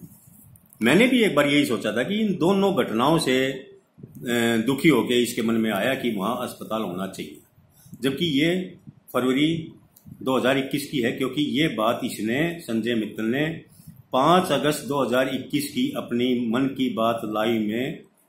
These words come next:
कही हुई है, आप सुन सकते हैं। चलो, मेरे को बता दी, कोई बात नहीं, कई बार बात आगे पीछे हो जाती है, मैं इसको इशू नहीं बनाऊंगा, जबकि ये बात फरवरी दो हज़ार इक्कीस की है, संजय मित्तल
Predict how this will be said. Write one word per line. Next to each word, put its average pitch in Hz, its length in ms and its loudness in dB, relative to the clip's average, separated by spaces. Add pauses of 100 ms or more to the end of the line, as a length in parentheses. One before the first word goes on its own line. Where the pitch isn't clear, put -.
(120)
कही 101 180 0
हुई 107 200 2
है, 95 60 -4
आप 104 140 -4
सुन 151 200 -2
सकते - 320 -6
हैं। 82 100 -20 (1700)
चलो, 180 380 2 (360)
मेरे 143 160 4
को 175 120 2
बता 131 240 2
दी, 143 100 2
कोई 139 240 0
बात 135 200 2
नहीं, 131 160 -2
कई 127 160 0
बार 123 180 2
बात 113 400 -2
आगे 110 200 -2
पीछे 110 240 -6
हो 104 100 -6
जाती 98 240 -8
है, 135 60 -6
मैं 131 80 -2
इसको 123 220 -2
इशू 123 220 -2
नहीं 156 140 0
बनाऊंगा, 98 280 -6
जबकि 117 300 -6
ये 127 160 2
बात 117 520 -2 (1080)
फरवरी 113 300 0
दो 117 160 0
हज़ार 101 200 -2
इक्कीस 110 300 -6
की 117 100 -8
है, 131 380 -6 (180)
संजय 113 300 0
मित्तल 110 340 -4